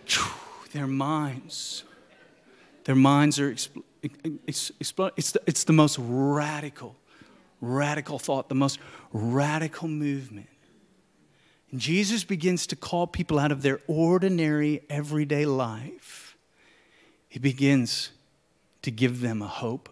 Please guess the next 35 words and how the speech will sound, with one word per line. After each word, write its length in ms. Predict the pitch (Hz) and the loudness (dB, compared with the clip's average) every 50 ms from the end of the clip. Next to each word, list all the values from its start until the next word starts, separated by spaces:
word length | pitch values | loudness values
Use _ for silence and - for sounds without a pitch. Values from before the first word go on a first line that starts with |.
| _ - | _ -18
a 60 | - | -14
future, 480 | - - - 123 117 117 - - 135 | -10 -6 -4 -2 -2 -2 -4 -4 -4
and 80 | 131 123 | -4 -4
he 80 | 117 104 | -4 -2
shares 580 | - - - - - 135 135 139 127 117 - | -2 -2 0 0 0 0 0 0 0 -2 -2
how 100 | 139 131 | -2 -2
much 300 | 123 127 127 - - - | -2 -2 -4 -4 -6 -4
God 240 | - 127 127 135 135 | -2 -2 -2 -2 -2
loves 440 | 135 127 123 113 113 113 117 - - | -4 -4 -6 -6 -6 -8 -8 -10 -10
them. 340 | - 117 113 127 127 - - _ _ _ _ _ _ _ _ _ _ _ _ _ _ _ _ _ _ _ _ _ _ _ - | -10 -14 -14 -14 -18 -20 -20 _ _ _ _ _ _ _ _ _ _ _ _ _ _ _ _ _ _ _ _ _ _ _ -4
And 60 | 123 | -4
he 40 | 127 | -2
begins 460 | 123 135 127 123 143 139 143 139 - - | 0 0 0 2 2 2 2 2 0 -2
to 120 | - 135 | -2 -2
do 160 | 110 135 135 | 0 2 0
the, 160 | 127 123 101 - - _ _ - _ _ - - | 0 0 -4 -10 -12 _ _ -20 _ _ -10 -4
to 100 | - 143 | -2 2
do 140 | 127 147 151 | 4 6 6
this, 240 | 160 156 135 - | 6 6 4 2
excuse 300 | - - - - 147 143 | 0 0 2 2 2 2
me, 80 | 135 120 | 2 0
he 260 | 95 113 135 147 139 | 0 0 0 0 -2
equips 440 | 127 - - - 190 180 - - - | -4 -6 -6 -6 -6 -6 -6 -8 -8
them. 200 | - - - - _ _ _ _ _ _ _ _ _ _ _ _ _ _ | -8 -10 -18 -20 _ _ _ _ _ _ _ _ _ _ _ _ _ _
He 160 | - - 131 | -8 -4 -2
empowers 640 | 123 120 - - - 139 139 143 135 123 104 98 - | -2 -2 -2 -2 -2 0 0 0 0 0 -2 -4 -8
them 260 | 101 92 92 104 104 _ _ _ _ _ _ _ _ _ _ _ _ _ | -10 -12 -14 -16 -20 _ _ _ _ _ _ _ _ _ _ _ _ _
for 100 | - - | -12 -8
ministry. 400 | 110 120 123 120 - - 123 113 | -6 -6 -6 -6 -4 -4 -4 -2
The 120 | 120 127 | -2 -2
temptation, 1080 | - - 185 190 180 - - 285 349 339 - - - 254 262 254 254 254 247 254 262 - - | 0 2 2 2 2 4 6 6 6 6 4 4 6 6 6 6 6 4 4 2 0 -2 -2
the 80 | - 160 | -4 -4
temptation 720 | - - - 220 233 226 - 302 302 302 285 - - 185 | -2 0 0 2 2 2 4 4 4 4 2 0 0 0
is 160 | 180 165 151 | 0 0 2
that's 380 | 151 180 190 190 - - - - | 2 4 4 4 2 -2 -6 -8